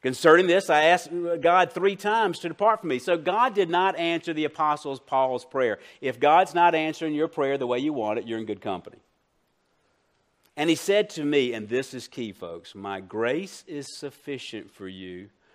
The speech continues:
for power is perfected in weakness." Power is perfected in weakness. That doesn't make a lick of sense to the world, but it makes a lot of sense if you've gone through affliction. You know, I was typing these notes.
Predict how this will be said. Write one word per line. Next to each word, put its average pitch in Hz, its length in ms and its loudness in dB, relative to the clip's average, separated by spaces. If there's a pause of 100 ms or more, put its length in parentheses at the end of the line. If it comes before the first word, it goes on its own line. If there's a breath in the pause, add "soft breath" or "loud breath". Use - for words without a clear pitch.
(140 soft breath)
for 110 160 -8
power 143 640 -2
is 120 240 -10
perfected 110 1000 -6
in 98 480 -14
weakness." - 680 -20 (2000)
Power 139 420 -6
is 131 140 -18
perfected 104 640 -14
in 135 180 -20
weakness. 160 460 -18
That 175 220 -14
doesn't 139 180 -10
make 90 180 -14
a - 60 -18
lick 170 260 -8
of 98 80 -12
sense 156 300 -12
to 113 100 -12
the 104 100 -8
world, 131 300 -4
but 110 140 -8
it 170 80 -12
makes 202 240 -10
a 165 40 -10
lot 170 200 -6
of 139 60 -10
sense 160 260 -6
if 110 100 -16
you've 135 140 -12
gone 135 180 0
through 123 200 -6
affliction. 131 520 -10 (1400 soft breath)
You 175 80 2
know, 190 60 6
I 226 60 4
was 202 140 0
typing 185 640 0
these 143 260 -2
notes. 135 640 -2